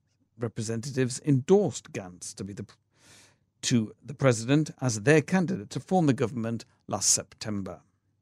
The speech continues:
Only last week, Knesset member Ahmed Tibi rebuked Knesset member Yoaz Hendel of Blue and White, saying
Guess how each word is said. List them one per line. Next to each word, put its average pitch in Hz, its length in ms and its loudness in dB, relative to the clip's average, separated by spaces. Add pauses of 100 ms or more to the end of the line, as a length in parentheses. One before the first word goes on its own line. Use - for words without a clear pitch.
(300)
Only 110 220 0
last 147 320 0
week, - 220 -12
Knesset - 320 -6
member 113 260 0
Ahmed 117 400 -6
Tibi 147 440 4 (480)
rebuked 160 600 2
Knesset - 420 -4
member 117 380 2
Yoaz 117 460 2
Hendel 131 360 4
of 170 160 4
Blue 113 220 -6
and 104 80 -6
White, 123 260 0
saying 139 460 6